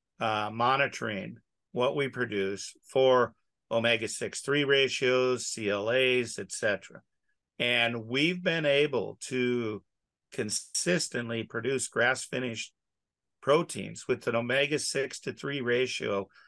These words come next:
of one point three to one. Now, Doctor David Montgomery, in his book, What Your Food Ate, talks about that the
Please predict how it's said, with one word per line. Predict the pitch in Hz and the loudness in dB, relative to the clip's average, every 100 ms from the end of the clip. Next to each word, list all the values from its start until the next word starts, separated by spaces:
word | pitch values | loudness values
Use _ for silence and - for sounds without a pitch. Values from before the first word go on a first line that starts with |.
| _ | _
of | 117 101 95 | 0 0 0
one | 107 143 151 | 0 0 0
point | - 156 135 - | -4 -4 -4 -6
three | - 123 127 | -6 -2 -2
to | 101 | -4
one. | 101 101 110 - _ _ _ _ _ _ | -6 -8 -8 -12 _ _ _ _ _ _
Now, | 120 123 123 120 120 120 117 | 0 2 4 4 4 4 2
Doctor | 127 131 131 | 2 2 0
David | 117 131 123 120 | 2 2 2 0
Montgomery, | 120 113 127 139 135 113 | -2 0 0 0 0 -2
in | |
his | 113 - | -4 0
book, | 139 139 - | 2 4 4
What | 113 123 | 0 0
Your | 101 | -4
Food | 156 190 120 | -2 0 2
Ate, | 104 - - | 0 -6 -4
talks | 127 127 - 135 | 0 0 0 -4
about | 123 117 120 120 - - _ _ | 0 2 0 -4 -12 -20 _ _
that | - 123 117 117 117 120 - _ _ _ _ | 0 4 4 4 4 2 -2 _ _ _ _
the | 131 127 | 2 2